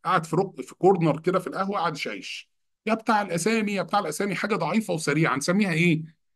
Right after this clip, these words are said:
قعد قام واخد نفس كده وقال لي: "حاجه سريعه وضعيفه، سريعه وضعيفه، دي زي الاقلام، سلابنج". قالوا له: "ايه؟" القهوه كلها، انا متخيل الوضع والله. "ايه؟" قالوا له، قال له: "الاقلام".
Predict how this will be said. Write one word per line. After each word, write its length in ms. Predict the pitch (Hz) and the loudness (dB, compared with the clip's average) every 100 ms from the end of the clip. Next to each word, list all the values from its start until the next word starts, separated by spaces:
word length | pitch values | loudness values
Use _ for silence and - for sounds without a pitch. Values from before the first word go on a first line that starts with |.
| _ _ | _ _
قعد 220 | 180 165 131 | -2 0 -2
قام 80 | 127 | -6
واخد 220 | 156 120 | -6 -6
نفس 300 | 143 117 - | -6 -6 -8
كده 200 | 135 120 | -6 -6
وقال 340 | 101 - 123 | -10 -8 -6
لي: 440 | 123 113 98 95 - - | -6 -8 -12 -18 -10 -4
"حاجه 120 | 160 | -2
سريعه 440 | - 120 160 120 | -2 -2 -2 -2
وضعيفه، 720 | 107 104 104 110 170 180 156 | -4 -6 -4 -2 -2 -2 -4
سريعه 520 | 117 - 117 170 123 113 | -4 -2 -2 0 0 -2
وضعيفه، 800 | 107 113 110 202 226 208 214 - _ _ _ | -4 -4 0 4 2 2 -4 -6 _ _ _
دي 60 | 120 | -4
زي 160 | 165 180 | 0 2
الاقلام، 760 | 151 131 - 170 156 110 92 - | 0 -2 -2 2 2 2 -4 -8
سلابنج". 760 | - 165 185 160 117 101 98 - - _ _ _ _ _ _ - | -4 -2 -2 -4 -6 -8 -14 -18 -20 _ _ _ _ _ _ -4
قالوا 160 | 135 | 0
له: 140 | 202 185 | 2 6
"ايه؟" 300 | 233 180 - - | 6 4 -2 -2
القهوه 320 | 143 185 156 | 2 2 2
كلها، 200 | 156 190 | 2 2
انا 80 | 131 | 0
متخيل 300 | - 196 196 | 0 0 2
الوضع 280 | 143 185 | 2 2
والله. 240 | 117 131 - - - | 0 -2 -6 -8 2
"ايه؟" 280 | 233 240 - | 4 2 -2
قالوا 220 | - 170 | -2 0
له، 160 | 220 175 | 2 0
قال 160 | 185 | -2
له: 160 | 233 190 | -4 -6
"الاقلام". 600 | 202 196 247 240 113 107 | -6 0 2 2 -2 -6